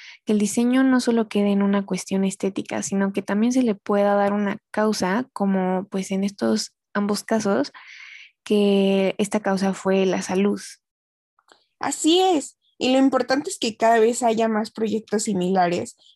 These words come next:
Speaker 2: que están dedicándose a problemáticas que tal vez siempre han estado ahí,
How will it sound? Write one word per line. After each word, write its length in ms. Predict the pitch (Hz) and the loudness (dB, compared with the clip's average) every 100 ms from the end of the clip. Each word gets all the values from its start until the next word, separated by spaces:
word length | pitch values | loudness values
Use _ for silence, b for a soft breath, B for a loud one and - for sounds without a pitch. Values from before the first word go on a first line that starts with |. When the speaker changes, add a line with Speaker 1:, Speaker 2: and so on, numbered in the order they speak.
| - | -8
Speaker 2:
que 60 | |
están 240 | 262 285 311 | -4 2 4
dedicándose 880 | 359 330 220 214 226 240 254 220 - b b | 4 2 2 0 2 0 0 -4 -6 b b
a 180 | - 196 | -6 -2
problemáticas 800 | 220 214 214 208 208 214 226 254 | 0 2 2 0 -2 -2 -2 -2
que 120 | - | -6
tal 220 | 233 269 | -2 0
vez 180 | 277 330 | 2 0
siempre 320 | 339 330 349 | 2 2 4
han 120 | 339 330 | 2 2
estado 420 | 339 - 254 254 | 0 0 2 2
ahí, 400 | 240 214 254 | 2 0 -2